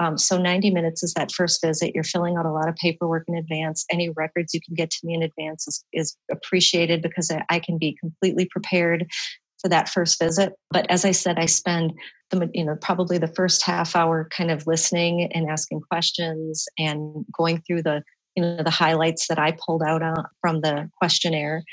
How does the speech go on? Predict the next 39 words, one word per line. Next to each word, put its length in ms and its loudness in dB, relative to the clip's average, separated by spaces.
And 140 6
then 120 6
we 100 6
spend 260 4
a 60 2
lot 220 2
of 140 -2
time 380 -2
just 260 0
educating 720 0
and 160 0
talking 380 0
about 280 0
the 60 -2
functional 420 -2
medicine 400 -2
model 500 0
and 380 -6
how 240 -2
they 200 0
fit 320 -4
into 340 -2
that 200 -4
model 480 -6
and, 220 -4
you 80 0
know, 140 2
kind 240 -2
of 100 -2
trying 420 -2
to, 300 0
trying 280 4
to 140 2
explain 640 2
what 240 4
I 120 4
hear 220 0
them 160 0
saying 560 2